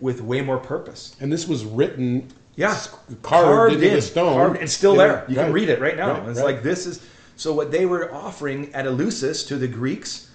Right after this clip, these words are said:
Speaker 1: was, uh, an experience, experience of death.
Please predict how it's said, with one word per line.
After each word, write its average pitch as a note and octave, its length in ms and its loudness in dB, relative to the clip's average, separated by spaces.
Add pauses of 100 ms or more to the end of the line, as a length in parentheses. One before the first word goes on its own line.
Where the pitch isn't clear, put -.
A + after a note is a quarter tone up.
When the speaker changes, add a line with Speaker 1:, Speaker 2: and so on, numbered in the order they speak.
(260)
Speaker 1:
was, D3 720 -2
uh, B2 280 -6
an A#2+ 160 -2
experience, C#3+ 960 -8 (260)
experience B2 760 -6
of G#2 280 -14
death. A#2 360 -6